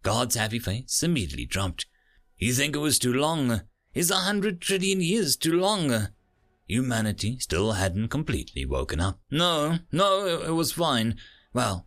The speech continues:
perhaps the opening cutscene was a bit long," she rubbed her eyes.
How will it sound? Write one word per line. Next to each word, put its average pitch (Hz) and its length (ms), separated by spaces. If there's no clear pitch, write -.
perhaps 175 380
the 175 160
opening 143 420
cutscene 127 520
was 120 180
a 117 60
bit 104 180
long," 110 500
she - 160
rubbed 65 260
her 69 120
eyes. 78 280